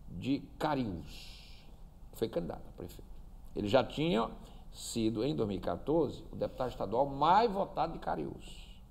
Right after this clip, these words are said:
certo? E em dois mil e quinze, o deputado Niso resolveu concorrer à prefeitura por conta da sua liderança, não é, lá no município. Houve uma, digamos assim, um pedido para que ele se candidatasse, ele se candidatou. O que é que aconteceu, deputado, na eleição?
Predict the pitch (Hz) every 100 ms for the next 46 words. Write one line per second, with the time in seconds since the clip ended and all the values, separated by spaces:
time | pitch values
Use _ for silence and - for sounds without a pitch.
0 | - - - - 175 - - - - -
1 | - 285 247 151 160 180 170 175 196 196
2 | 190 185 - 135 139 139 139 147 147 -
3 | - - - - - - - - 110 117
4 | 113 127 143 131 113 120 - 139 170 -
5 | 139 - - - 139 143 - - - -
6 | - - 117 98 87 87 110 113 - -
7 | - - - 73 87 107 85 92 107 -
8 | - 113 113 101 - 95 117 - - -
9 | - - - - - 90 101 95 85 82
10 | - - - 87 87 80 85 80 - -
11 | - 73 - 127 87 120 170 - 92 -
12 | 90 - - - - - - - 131 -
13 | - - - - - 440 440 427 320 -
14 | 113 87 - - 98 110 107 -